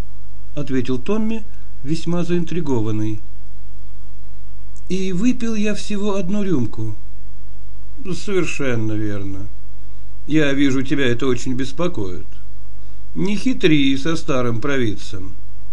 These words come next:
В чем дело?» «Томми, я потерял четыре часа». «Подумаешь,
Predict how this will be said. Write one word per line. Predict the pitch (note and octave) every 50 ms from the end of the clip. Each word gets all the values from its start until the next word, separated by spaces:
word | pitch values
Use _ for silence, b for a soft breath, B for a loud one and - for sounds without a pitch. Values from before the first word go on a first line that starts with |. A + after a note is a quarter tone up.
| - - - - -
В | D#3+ C#3+
чем | - - A#3 F3+ C3
дело?» | A#2+ C3 A#2+ G#2 F#2+ F#2 G2 - - - - - - - - - - - - - - - - - - - - - - - - - - - - - - - - - -
«Томми, | D3 D3 C3+ B2 A#2+ A#2 A2+ A2 A2 G#2+ G#2 - - - - - - - - - - - - - -
я | - B2 B2 D#3 E3
потерял | E3 - - D#3+ D#3 D3 - D#3 D3+ D3+ D#3+ E3 E3 E3 D#3+ - - - -
четыре | - - - D3+ - - - - D#3 D#3 D3+ C#3+ C#3+
часа». | C#3+ - - D#3 - - - - C3+ B2 A#2 A2 G#2+ - - - - - - - - - - - - - - - - - - - - - - - - - - - - - - - - -
«Подумаешь, | - A#3 B3 B3 A3+ G#3+ B3+ B3+ B3 A#3 A3 G#3+ G#3 G3 F3 - -